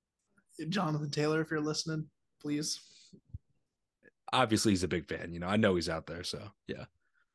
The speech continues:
Speaker 2: <laughs> Anyway, let's get today's episode, though. The topic, like I said, you know, it's, we're a music podcast at the end of the day, but we are more than music fans. We're basketball fans. We're everything. And one man that is kind of everything. He touches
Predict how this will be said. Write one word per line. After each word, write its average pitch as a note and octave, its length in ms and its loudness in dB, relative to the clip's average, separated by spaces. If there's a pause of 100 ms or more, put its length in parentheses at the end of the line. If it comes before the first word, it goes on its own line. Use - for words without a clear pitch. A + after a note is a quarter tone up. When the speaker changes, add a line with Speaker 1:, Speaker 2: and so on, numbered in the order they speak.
(500)
Speaker 2:
<laughs> C#3 300 2 (480)
Anyway, A#2+ 460 8 (480)
let's B2 160 2
get D3 160 6
today's A2+ 180 8
episode, G#2 460 2
though. G2 300 0 (580)
The G#2+ 80 -4
topic, C3 400 2
like A2+ 180 6
I A#2 80 8
said, A#2+ 340 6
you G#2 60 4
know, G2+ 180 2
it's, - 300 -2 (260)
we're C#3 140 6
a D3+ 60 6
music D3+ 280 4
podcast A2 440 4
at - 60 -6
the G#2 60 -4
end G#2+ 100 2
of G2+ 60 0
the A2 80 4
day, G#2 200 4 (680)
but G#2+ 240 4
we C3+ 160 8
are A#2+ 100 8
more G#2 280 6
than G2 180 0
music F#2 260 -2
fans. F#2+ 300 -4
We're A2 120 2
basketball G2 420 2
fans. G2+ 340 2
We're A2+ 120 0
everything. F#2+ 560 0 (960)
And G#2+ 160 -2
one C#3 240 6
man B2+ 420 6 (720)
that A2+ 160 4
is A2+ 100 2
kind B2+ 220 4
of G#2+ 80 4
everything. G#2 340 2
He G#2+ 100 0
touches A2 580 2